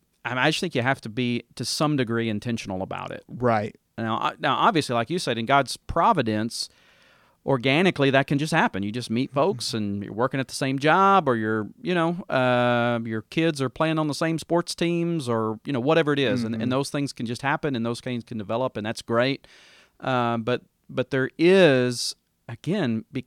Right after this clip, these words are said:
Speaker 1: because of the, our tendency, and I think we all have to admit this, the tendency for
Speaker 2: Mm-hmm.
Speaker 1: white people to kinda hang with white people, black people to hang with black people.
Speaker 2: Right.
Speaker 1: Like, you, there has to be some intentional, "I wanna break down some of those barriers. I wanna make friends with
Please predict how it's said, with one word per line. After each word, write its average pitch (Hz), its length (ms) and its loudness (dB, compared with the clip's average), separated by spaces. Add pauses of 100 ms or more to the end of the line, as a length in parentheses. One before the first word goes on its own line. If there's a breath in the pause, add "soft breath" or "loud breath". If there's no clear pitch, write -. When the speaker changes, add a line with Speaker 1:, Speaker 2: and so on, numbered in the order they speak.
Speaker 1:
because 139 500 -4
of 147 220 -2
the, 123 360 2
our 127 140 -2
tendency, 165 800 -4
and 117 80 -4
I 123 40 -4
think 151 140 -8
we 143 100 -2
all 143 220 2
have 147 200 0
to 135 80 -2
admit 123 300 -2
this, 101 240 -6
the 104 120 -10
tendency 131 840 -4
for 113 540 0 (240 soft breath)
Speaker 2:
Mm-hmm. 117 460 -2 (100)
Speaker 1:
white 135 300 -2
people 143 240 -4
to 123 60 -4
kinda 135 220 -4
hang 135 240 -2
with 127 140 -2
white 127 260 0
people, 117 320 -4
black 123 260 -2
people 123 220 -4
to 117 60 0
hang 123 220 -2
with 117 140 -4
black 107 260 -2
people. 107 340 -6
Speaker 2:
Right. 113 500 4
Speaker 1:
Like, 113 240 -4
you, 160 280 -4
there 139 160 -2
has 170 400 -2
to 170 100 -2
be 143 340 2
some 127 300 -2
intentional, 123 960 -4
"I 127 80 -4
wanna 131 160 -4
break 110 260 -4
down 110 240 -2
some 110 160 -6
of 107 40 -2
those 104 180 -2
barriers. 104 500 -4
I - 60 -8
wanna 113 120 -4
make 110 200 -4
friends 107 440 -4
with 104 240 -8